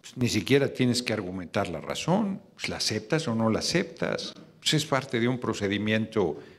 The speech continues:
en cualquier lugar. Tú renuncias a tu medio y tu medio te dice, "No, no te acepto".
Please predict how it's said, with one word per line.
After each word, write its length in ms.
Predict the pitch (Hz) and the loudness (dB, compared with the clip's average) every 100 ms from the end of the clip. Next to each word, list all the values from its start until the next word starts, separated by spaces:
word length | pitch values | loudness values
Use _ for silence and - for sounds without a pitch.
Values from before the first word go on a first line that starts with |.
| - | -10
en 140 | 107 98 | -6 -4
cualquier 520 | 101 90 - 104 87 | -4 -4 0 0 0
lugar. 540 | 82 92 160 226 196 - - - _ _ _ _ _ _ _ | -6 0 2 2 -4 -16 -20 -20 _ _ _ _ _ _ _
Tú 120 | 147 | 4
renuncias 680 | 156 165 170 180 180 165 - | 6 6 8 8 6 2 2
a 140 | 151 | 0
tu 100 | - | 2
medio 440 | 147 156 147 151 - - - - - | 2 4 4 2 0 -8 -20 -16 -2
y 100 | 123 | 0
tu 140 | 123 | 2
medio 340 | 123 131 143 143 | 4 6 6 4
te 120 | 123 | 2
dice, 260 | 123 123 113 | 2 2 0
"No, 200 | 120 180 | 2 2
no 160 | 180 | 2
te 100 | - | 0
acepto". 520 | 175 - - - 220 | 0 0 -2 -2 -6